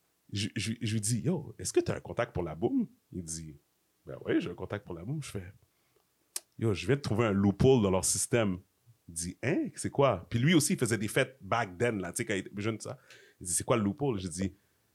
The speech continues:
L'association étudiante est obligée d'attendre que tous les étudiants finissent leur session pour faire la fête. Ça veut dire que si quatre-vingt-quinze pour cent de l'école finit le douze,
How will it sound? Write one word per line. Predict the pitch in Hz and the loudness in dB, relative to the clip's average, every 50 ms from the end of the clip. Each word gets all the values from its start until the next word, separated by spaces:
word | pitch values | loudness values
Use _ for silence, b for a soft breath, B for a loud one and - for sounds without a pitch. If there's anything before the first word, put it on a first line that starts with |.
| _ _ - | _ _ -6
L'association | 90 87 - 98 - 107 98 104 - 139 131 | -4 -2 -2 0 0 0 2 2 2 2 2
étudiante | 127 - - 98 110 120 117 | 2 0 -2 -2 0 0 0
est | 104 - 101 | -2 -2 -4
obligée | 90 90 92 110 113 | -4 -2 -4 -2 -2
d'attendre | 110 - - 98 95 - 120 120 123 123 - | -2 -4 -4 -6 -4 0 0 0 0 -2 -2
que | - 98 87 - - _ _ _ _ _ _ _ - | 0 0 0 0 -4 _ _ _ _ _ _ _ 4
tous | - 262 247 240 220 - - - _ _ | 6 8 8 8 6 4 0 -10 _ _
les | - 110 117 123 120 117 107 101 95 117 135 | 2 4 6 6 6 6 4 6 6 8 8
étudiants | 127 120 - - - 139 123 107 101 110 135 135 135 | 8 6 6 4 4 4 4 4 4 6 6 6 6
finissent | 131 - - 113 107 113 117 113 - - | 2 0 0 2 4 4 2 2 0 -4
leur | 90 87 - | -6 -6 -6
session | - 101 95 - - 120 127 151 - b b b b b _ - | -4 -4 -4 -2 0 0 0 0 -2 b b b b b _ 4
pour | - 120 120 120 120 117 - _ _ _ | 6 8 8 8 6 2 -2 _ _ _
faire | - - - 117 110 107 | -6 0 2 2 2 2
la | 95 85 - | 0 -4 -4
fête. | - 110 104 - _ b b b b b b | -6 -6 -6 -6 _ b b b b b b
Ça | - 131 110 | -6 -2 -2
veut | 113 | 0
dire | 107 127 120 - | 2 0 0 0
que | 123 | 0
si | 113 - - - 269 277 339 - - _ | 0 2 2 4 4 2 2 0 -2 _
quatre-vingt-quinze | - 151 - 170 175 170 156 151 - - 190 185 175 170 - | 0 0 2 2 2 2 2 2 2 4 4 4 4 4 2
pour | - 143 131 | -2 -2 0
cent | - 156 143 | 2 2 2
de | 143 131 | 2 2
l'école | 127 127 - 113 117 110 107 - _ | 0 2 2 2 2 2 0 -6 _
finit | - - - 135 123 123 120 110 110 - | -12 -4 0 2 2 2 2 0 -2 -2
le | 101 104 101 | 0 0 0
douze, | 98 107 139 208 453 453 359 - - - | 2 2 2 2 2 0 0 -2 -2 -4